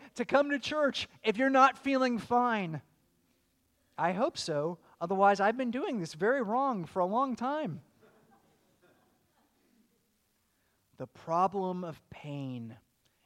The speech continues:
is no match for the power of prayer. Go to God in prayer. He will answer you because of Jesus, the true Nehemiah,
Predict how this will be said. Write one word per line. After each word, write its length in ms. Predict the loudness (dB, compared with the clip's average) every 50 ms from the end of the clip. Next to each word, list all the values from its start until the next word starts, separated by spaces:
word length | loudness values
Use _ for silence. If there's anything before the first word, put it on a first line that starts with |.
| _ _ _
is 240 | -10 -10 -10 -10 -12
no 540 | -10 -8 -6 -4 -4 -2 -2 -2 -4 -4 -6
match 760 | -8 -8 -8 -8 -6 -4 -4 -6 -6 -8 -10 -10 -10 -10 -12 _ _ _ _ _
for 120 | -12 -8
the 140 | -8 -10 -10
power 680 | _ -14 -8 -4 -2 0 0 0 -2 -6 -8 -10 -12 -14 _ _ _ _ _ _ _ _ _ _
of 180 | -14 -14 -14 -16 _
prayer. 560 | -20 -20 -18 -16 -16 -16 -16 -18 -20 -20 -20 _ _ _ _ _ _ _ _ _ _ _ _ _ _ _ _ _ _ _ _ _ _ _ _ _ _ _ _ _ _ _ _ _ _
Go 260 | -6 -2 0 0 2
to 100 | 0 0
God 440 | -2 -4 -2 -2 0 0 0 -2 -4
in 160 | -6 -12 -12
prayer. 560 | -16 -18 -16 -16 -14 -14 -14 -16 -18 -20 -20 _ _ _ _ _ _ _ _ _ _ _ _ _ _ _
He 260 | _ -16 -8 -6 -6
will 220 | -4 -4 -4 -6 _ _
answer 460 | -6 -4 -4 -4 -4 -6 -8 -8 -6
you 240 | -6 -6 -6 -8 -8
because 420 | -10 -12 -16 -12 -6 -4 -4 -4 -4
of 160 | -8 -10 -10
Jesus, 680 | -12 -10 -8 -6 -6 -6 -8 -10 -12 -12 -12 -16 -18 _ -20 _ _ _ _
the 80 | -18 -16
true 640 | _ -14 -14 -14 -10 -8 -6 -4 -4 -4 -4 -4 -4
Nehemiah, 880 | -4 -4 -6 -4 -4 -4 -2 -2 0 0 0 0 0 -2 -2 -4 -4